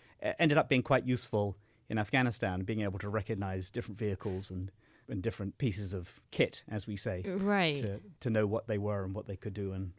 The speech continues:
Speaker 1: what you should be worried about.
Speaker 2: And, but of course, your experience was all in a preparation practice scenario.
Speaker 1: Yes. I was never deployed,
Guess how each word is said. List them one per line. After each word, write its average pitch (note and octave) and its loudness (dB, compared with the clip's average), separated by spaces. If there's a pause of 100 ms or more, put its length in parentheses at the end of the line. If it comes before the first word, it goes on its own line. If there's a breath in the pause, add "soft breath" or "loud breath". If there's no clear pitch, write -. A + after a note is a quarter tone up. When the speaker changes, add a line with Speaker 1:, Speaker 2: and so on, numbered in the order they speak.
Speaker 1:
what G#2+ -6
you G#2+ -6
should G2+ -6
be G2+ -4
worried G2 0
about. F2+ -6 (400 soft breath)
Speaker 2:
And, G#3+ 6 (320)
but F#3+ 4
of F3+ 0
course, F#3 0
your F3 4
experience D#3+ -2
was D#3 -2
all D3+ 2
in D#3+ -2
a D3+ -2 (400)
preparation D#3 -2
practice - -8 (240)
scenario. D3 4
Speaker 1:
Yes. B2+ 2 (200)
I D#3 8
was D#3 8
never E3 8
deployed, A#2+ 8